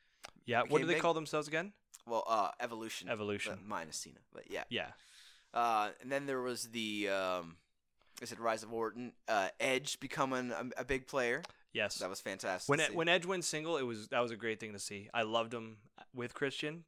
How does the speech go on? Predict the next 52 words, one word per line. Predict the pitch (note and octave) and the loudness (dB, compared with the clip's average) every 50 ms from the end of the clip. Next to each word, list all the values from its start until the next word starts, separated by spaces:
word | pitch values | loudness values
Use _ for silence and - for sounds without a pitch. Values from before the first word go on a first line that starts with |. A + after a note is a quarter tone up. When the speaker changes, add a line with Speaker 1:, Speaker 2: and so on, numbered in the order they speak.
| _ | _
Speaker 1:
but | - A2 G#2+ | -8 -6 -4
when | A2 A2 A2+ | -4 -4 -4
he | A#2 | -4
went, | A2+ A2 A2+ G#2 - _ _ _ _ _ _ | -6 -6 -8 -10 -14 _ _ _ _ _ _
when | - A#2 | -8 -6
he, | A2+ A2 A2 A2 _ _ _ _ - | -6 -6 -8 -12 _ _ _ _ -4
like, | A#2 G#2+ G2+ G2 | -2 -2 -2 -2
became | - A#2+ G#2 A#2 A2 | -8 -10 -10 -8 -8
a | G#2+ | -6
single | - - B2 A2+ A2 | -6 -6 -4 -6 -6
player, | G2+ - A2 G#2+ A2 A2 - | -6 -2 -2 -2 -2 -2 -6
Speaker 2:
Yeah. | G#2 - - - - - - _ - | -8 -8 -8 -12 -20 -20 -20 _ -6
Speaker 1:
it | C3 B2+ | -4 -2
Speaker 2:
Took | B2 B2+ | 2 4
Speaker 1:
was | A#3+ | 4
Speaker 2:
him | A#3 | 4
a | A#3 | 4
couple | - B3+ B3 - A3+ | 4 2 2 2 0
years | G#3 G3 G3+ G#3 G3 E3+ - - | -2 0 4 4 4 4 4 0
to | D3 | -2
get, | C3+ D3 D#3 D#3 - | 2 2 2 2 2
find | - E3 D#3 D3+ | 2 0 2 2
his | D3 C3+ B2+ | 0 -2 -4
footing. | - - - - D#3+ D3 B2 G#2 F2 F#2 - _ _ | -8 -12 -4 0 0 0 0 -2 -6 -6 -16 _ _
But | - - E3+ | 4 8 10
Speaker 1:
Yeah. | E3 D3+ B2+ A2 G2 F#2 - - - - - | 12 12 10 8 6 0 -6 -12 -12 -4 -2
Uh, | G#3 - - - G#3 G3+ E3+ D#3 C#3+ - - - - - - _ | -2 -2 -2 2 4 4 6 6 2 0 -4 -6 -10 -14 -16 _
it's, | - D#3+ D#3+ D#3 - | 0 0 0 0 2
yeah, | E3+ D#3+ C#3+ C3+ B2 A2+ | 6 8 8 8 8 6
again, | B2 C3 C#3 D3 D3 C3+ | 4 4 6 6 6 6
he | C3 D3+ | 4 4
didn't | D#3+ F3 F3 | 4 4 4
get | D#3+ E3 - | 4 6 8
that, | D#3 C#3 C3 - - _ - F#2 A#2+ A#2+ A2+ G#2 - - _ _ _ - | 8 8 8 6 -2 _ -18 -18 -16 -18 -20 -20 -20 -20 _ _ _ -4
well, | F#3 G3 | -4 0
not | G3 F#3+ F3 D3 | 2 2 2 2
necessarily | C#3 B2 - - B2 A2+ G#2+ G2 | 2 0 2 0 0 0 0 -2
the | F#2+ G2+ | -6 -4
push, | - - - A#2+ A2+ - | -4 0 0 0 0 0
but | - B2+ A#2 | -2 -4 -4
it's | A2 - | 0 0
like | C3+ B2+ | 0 0
they, | - B2 | 0 -2
s-, | A2 - - - _ _ _ | -2 -2 -6 -8 _ _ _
um, | - A#2+ G#2+ G2+ F#2+ G2 G#2 | -4 -2 -2 -2 -2 -2 -2
a | G#2 | 2
lot | A2 A2 A2 | 4 4 4
of | A2 G#2 | 6 4
guys | G#2 G#2 G2+ - | 4 2 2 0
say | - G#2+ | -4 -4
he, | G#2 G#2 A2 A2+ | -4 -4 -8 -8
he, | A2+ A2 A#2 | -8 -8 -10